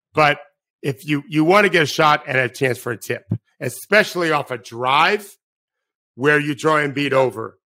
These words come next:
and now there's a chance to get the tip with the help. Um, and it ju-, it just didn't happen. And, uh, it, uh,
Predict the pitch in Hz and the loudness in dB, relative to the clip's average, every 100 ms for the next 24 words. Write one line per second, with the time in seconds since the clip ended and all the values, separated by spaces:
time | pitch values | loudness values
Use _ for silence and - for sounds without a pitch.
0 | - 127 139 135 135 - 135 123 127 113 | -14 -4 -2 0 -4 -6 -6 -6 -10 -12
1 | 110 127 120 107 117 104 107 - _ _ | -12 -10 -10 -12 -14 -12 -12 -14 _ _
2 | _ _ _ - 131 131 127 127 123 117 | _ _ _ -2 2 4 2 0 -6 -10
3 | _ _ _ - 131 135 127 139 139 139 | _ _ _ -8 -2 0 0 -4 -8 -8
4 | 123 120 123 113 165 - - _ 113 117 | -8 -6 -6 -4 -4 -6 -20 _ -6 -4
5 | 117 117 113 - _ _ _ _ 135 123 | -4 -6 -8 -14 _ _ _ _ -2 -2
6 | 123 120 120 - 131 139 123 123 | -2 -6 -12 -12 -10 -10 -8 -6